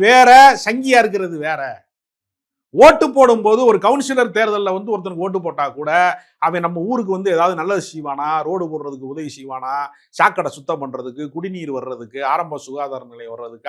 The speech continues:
அடிப்படை கட்டமைப்பை மேம்படுத்துவதற்கு அவன் வேலை செய்கிறதுக்கு தான் ஓட்டு போடுவாங்களே தவிர அவன் நல்லா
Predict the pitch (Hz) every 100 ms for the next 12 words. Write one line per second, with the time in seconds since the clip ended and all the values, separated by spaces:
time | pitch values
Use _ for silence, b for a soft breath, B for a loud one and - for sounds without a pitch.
0 | 131 170 190 196 190 165 147 b _ 147
1 | 190 170 143 147 143 180 175 156 147 139
2 | 135 131 156 175 156 151 143 135 135 185
3 | 165 175 160 143 131 120 117 117 123 131
4 | 151 151 185